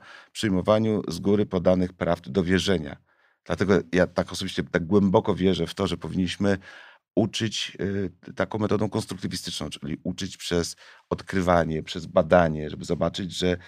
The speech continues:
jakąś wiedzę zdobywam nie dlatego, że przeczytałem to w książce, tylko dlatego, o, okej, w niektórych dyscyplinach trzeba przeczytać,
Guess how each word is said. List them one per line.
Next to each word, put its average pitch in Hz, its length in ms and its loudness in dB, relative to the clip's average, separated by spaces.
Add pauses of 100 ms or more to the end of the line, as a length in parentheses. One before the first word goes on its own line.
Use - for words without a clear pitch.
(220)
jakąś 82 380 -4
wiedzę 101 360 2
zdobywam 95 520 2
nie 101 140 6
dlatego, 82 360 -2
że 73 100 -8
przeczytałem 131 600 4
to 80 80 -10
w - 40 -18
książce, - 380 -18 (320)
tylko - 200 -8
dlatego, 85 440 -2
o, - 120 -2
okej, - 280 -6
w - 320 -16
niektórych 87 380 2
dyscyplinach - 480 -8
trzeba - 160 -8
przeczytać, - 400 -10